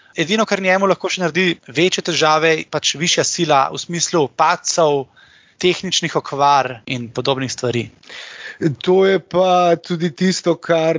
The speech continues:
Speaker 2: seveda na Touru pogosto vidimo. Tour je dolg, Tour je nepredvidljiv, ti si rekel, to je vojna, vmes so samo bitke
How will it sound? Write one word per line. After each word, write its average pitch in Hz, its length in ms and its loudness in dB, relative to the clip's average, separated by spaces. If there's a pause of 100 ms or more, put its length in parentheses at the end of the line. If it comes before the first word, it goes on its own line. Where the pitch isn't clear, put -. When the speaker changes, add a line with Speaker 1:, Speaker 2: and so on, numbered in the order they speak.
(120)
Speaker 2:
seveda 147 360 2
na 139 120 2
Touru 147 360 4
pogosto 143 580 2
vidimo. 107 420 0
Tour 143 280 2
je 127 100 4
dolg, 147 480 0 (280)
Tour 151 180 2
je 147 120 4
nepredvidljiv, 143 840 2 (360)
ti 151 140 0
si 143 180 2
rekel, 139 680 4 (300)
to 170 160 2
je 156 120 6
vojna, 147 760 4
vmes 147 400 2
so 151 100 0
samo 147 340 0
bitke 151 440 0